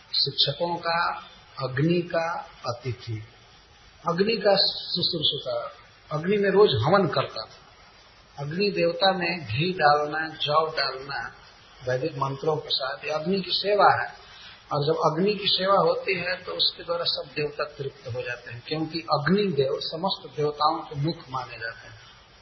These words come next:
भगवान के भी मुख हैं। दो मुख हैं भगवान के, एक ब्राह्मण और एक अग्नि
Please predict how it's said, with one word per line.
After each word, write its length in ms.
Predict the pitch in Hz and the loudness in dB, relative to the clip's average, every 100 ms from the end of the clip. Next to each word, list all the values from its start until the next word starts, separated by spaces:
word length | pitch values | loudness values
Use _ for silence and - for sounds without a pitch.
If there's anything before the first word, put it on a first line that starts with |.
| - - - - - 139 | -20 -20 -20 -20 -12 -2
भगवान 460 | 135 156 180 185 - | 2 6 6 4 0
के 60 | |
भी 180 | 143 147 | -4 -4
मुख 260 | 143 139 123 | -6 -8 -10
हैं। 280 | 120 113 113 - - - - - - - - - - - - - 139 | -8 -8 -10 -16 -20 -20 -20 -20 -20 -20 -20 -20 -20 -20 -20 -16 -4
दो 480 | 135 208 233 202 220 | 8 12 12 8 2
मुख 160 | - | 4
हैं 260 | 175 180 165 | 6 6 6
भगवान 400 | 151 151 139 - | 4 4 2 0
के, 240 | - - | -8 -6
एक 80 | 143 | -6
ब्राह्मण 520 | - 151 175 170 214 | 2 6 6 6 4
और 240 | 190 175 - | 4 2 2
एक 200 | 147 135 | -2 -4
अग्नि 240 | 139 | -8